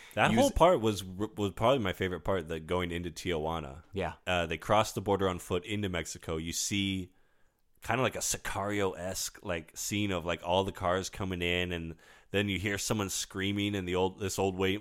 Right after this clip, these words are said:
Speaker 1: woman
Speaker 2: <gasps>
Speaker 1: leaps out of the car,
Speaker 2: Whoa.
Speaker 1: and there's someone in, like, the radiator of the car, like, in the engine
Speaker 2: She was,
Speaker 1: block, getting
Speaker 2: she was
Speaker 1: smuggled,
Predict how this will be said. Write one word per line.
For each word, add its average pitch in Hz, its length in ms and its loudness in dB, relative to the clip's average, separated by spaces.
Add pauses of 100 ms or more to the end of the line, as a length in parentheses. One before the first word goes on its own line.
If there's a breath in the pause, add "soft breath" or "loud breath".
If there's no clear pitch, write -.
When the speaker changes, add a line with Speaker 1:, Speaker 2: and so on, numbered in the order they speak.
Speaker 1:
woman 214 720 4
Speaker 2:
<gasps> - 40 -20
Speaker 1:
leaps 107 360 2
out 107 120 6
of 107 60 4
the 104 80 4
car, 101 380 6
Speaker 2:
Whoa. 175 340 4
Speaker 1:
and 147 100 4
there's 120 220 4
someone 135 400 2
in, 123 240 4
like, 117 240 0
the 110 100 4
radiator 113 840 4 (100)
of 123 160 4
the 120 100 4
car, 113 400 2
like, 101 180 -2
in 107 160 0
the 107 160 0
engine 117 220 2
Speaker 2:
She 113 100 0
was, 113 60 6
Speaker 1:
block, 120 280 6
getting 117 180 0
Speaker 2:
she 214 60 4
was 214 120 4
Speaker 1:
smuggled, 123 400 2